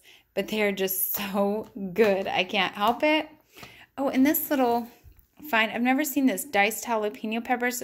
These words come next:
We love putting jalapeno peppers on, like, our hot dogs or different things like that to add a little spice. And I love that these are already chopped for you.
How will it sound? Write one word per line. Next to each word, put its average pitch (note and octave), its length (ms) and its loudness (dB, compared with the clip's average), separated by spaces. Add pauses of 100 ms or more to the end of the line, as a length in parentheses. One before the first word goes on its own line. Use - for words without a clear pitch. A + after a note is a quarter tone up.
We A3 240 -4
love G3+ 480 0
putting G#3 260 -4
jalapeno G3+ 500 -4
peppers F#3 380 -6
on, E3+ 140 -6
like, E3 200 -8
our F#3+ 120 -2
hot D#4 400 -4
dogs B3 680 2
or E3 240 -2 (500)
different C4 440 -2
things A#3 340 -2
like G3+ 280 -2
that G3 380 0
to G#3 140 -8
add F#3+ 160 -2
a G3+ 60 -6
little G3 200 -4
spice. F#3+ 440 0
And F#3+ 120 -4
I F3+ 100 -2
love F#3+ 300 -2
that G3+ 180 -2
these G3+ 140 -4
are G3 40 0
already F3+ 200 -2
chopped - 360 -6
for B3+ 260 0
you. A#3+ 380 2